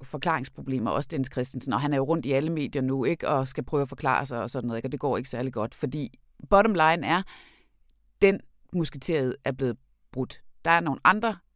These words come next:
øh, fagforeningsmedlemmer, øh, Anders Bondo Christensen fra lærerne og Grete Christensen fra sygeplejerskerne, der er rigtig skuffede, øh,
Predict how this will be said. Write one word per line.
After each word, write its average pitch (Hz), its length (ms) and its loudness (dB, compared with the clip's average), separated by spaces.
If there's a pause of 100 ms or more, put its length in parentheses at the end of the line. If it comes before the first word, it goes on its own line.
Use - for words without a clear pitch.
(120)
øh, 139 300 0
fagforeningsmedlemmer, 160 920 0 (140)
øh, 87 240 -6 (220)
Anders 120 200 -4
Bondo 123 260 -4
Christensen 151 440 -2
fra 120 80 -6
lærerne 147 580 0
og 120 120 -6
Grete 120 220 -6
Christensen 139 440 -6
fra - 80 -6
sygeplejerskerne, 135 680 -2 (320)
der 156 60 4
er 135 140 2
rigtig 151 240 0
skuffede, 135 840 -2
øh, 123 280 2